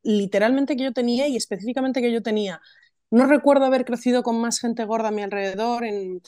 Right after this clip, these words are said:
seguramente en, en, en el año en el que yo iba, en el curso en el que yo iba, habría más personas, pero hasta ese punto llega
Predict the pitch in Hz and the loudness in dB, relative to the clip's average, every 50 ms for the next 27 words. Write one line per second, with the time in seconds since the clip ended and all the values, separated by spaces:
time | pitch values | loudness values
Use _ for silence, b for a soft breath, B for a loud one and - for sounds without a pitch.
0 | b b b b - 214 214 226 240 240 247 240 247 240 233 226 226 220 220 - | b b b b 2 4 6 6 6 6 4 4 2 2 0 2 0 0 0 0
1 | - 208 202 196 190 185 - - 202 196 190 196 208 214 226 226 233 226 220 - | -2 -2 0 0 -2 -2 -4 -2 0 2 4 4 4 4 4 2 2 0 0 0
2 | 214 202 208 208 220 240 240 262 247 214 202 - - 214 - - 220 208 208 202 | 0 0 2 2 0 0 -2 -2 -4 -4 -6 -6 -6 -6 -6 -6 -6 -6 -6 -4
3 | 202 208 202 202 220 233 233 220 196 - - 190 180 196 208 214 214 214 - - | -4 -2 -2 -2 -2 -2 -2 -4 -4 -4 -6 -6 -4 -4 -4 -4 -4 -6 -6 -8
4 | 233 202 190 - 247 254 254 277 359 - - b b b b b b b b b | -8 -6 -4 -2 -2 0 0 -2 -4 -8 -12 b b b b b b b b b
5 | _ _ - 247 233 226 220 214 208 202 202 202 196 196 196 - - _ - 226 | _ _ 0 4 4 6 4 4 2 0 0 -2 -2 -4 -4 -6 -8 _ -4 -4
6 | 214 - - 220 226 240 - 311 294 233 - 311 302 285 262 285 277 254 285 294 | -4 -4 -4 -4 -2 -2 -2 -4 -4 -4 -4 -4 -2 -2 -4 -6 -6 -6 -4 -4
7 | 285 269 294 | -4 -6 -8